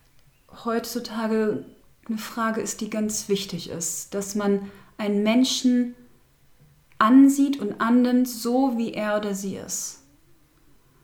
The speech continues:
Und sagt, du hast einen Ort und du bist akzeptiert, du musst dich da nicht verstellen.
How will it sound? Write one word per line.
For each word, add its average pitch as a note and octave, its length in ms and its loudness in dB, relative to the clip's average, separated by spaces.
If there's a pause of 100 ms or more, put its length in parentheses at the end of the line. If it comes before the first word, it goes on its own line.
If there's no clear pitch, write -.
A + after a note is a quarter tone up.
(360)
Und G#3+ 100 -2
sagt, A3 220 -2
du G3+ 160 -4
hast C4 280 -2
einen A3 320 2
Ort - 560 -2 (600)
und G3 320 0 (420)
du G#3 140 -8
bist A#3+ 400 -2
akzeptiert, G#3+ 840 -2
du G3+ 60 -6
musst A#3 320 2
dich A3 120 -4
da A3 120 0
nicht G#3 240 -2
verstellen. F#3 720 -2